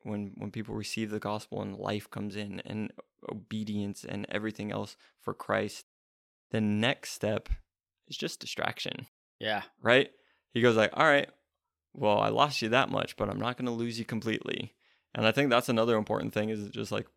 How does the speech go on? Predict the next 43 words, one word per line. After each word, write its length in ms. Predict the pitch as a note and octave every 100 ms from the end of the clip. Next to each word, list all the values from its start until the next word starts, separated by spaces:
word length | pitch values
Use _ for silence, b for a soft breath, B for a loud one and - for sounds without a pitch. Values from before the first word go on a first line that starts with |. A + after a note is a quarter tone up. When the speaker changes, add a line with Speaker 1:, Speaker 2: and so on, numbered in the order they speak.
| _ _
Speaker 1:
yeah, 240 | G#2+ C3 A#2+
living 320 | G#2+ C#3+ B2
out 140 | B2
in 40 | -
the 80 | A2+
world 300 | A2+ D3 C#3+
and 120 | A2+
being 160 | G#2+
fully 380 | G#2 - B2+ C#3+
under 180 | D3 D3+
that. 300 | D3 E3 -
For 220 | - G#2+
everyone 360 | A2+ A2+ A#2+ A#2+
who 180 | A#2 A2+
sins 340 | - A2 C3
is 140 | A#2 G#2+
a 40 |
slave 280 | - B2 A#2+
to 80 | B2
sin. 320 | C3 B2+ B2
You're 160 | G#2+
a 20 | G2+
father, 360 | A2+ A#2+ A#2+ -
you, 220 | A2 A2+
you're 220 | - G#2
a 40 | G2+ - -
son 220 | - C3
of 40 |
your 80 | A#2
father, 320 | A2+ A#2+ A#2+
the 100 | A2
devil, 260 | G#2+ A#2+ A#2+
and 60 |
all 140 | A2+ A#2+
that, 260 | A#2+ A#2+
right? 220 | G#2 C3+ -
There's 260 | A2 G#2
the 60 | G#2
two 160 | - B2
camps. 360 | C3+ D3 - - _ _ -
People 180 | C3+ B2+
can 120 | A#2+
think, 120 | A2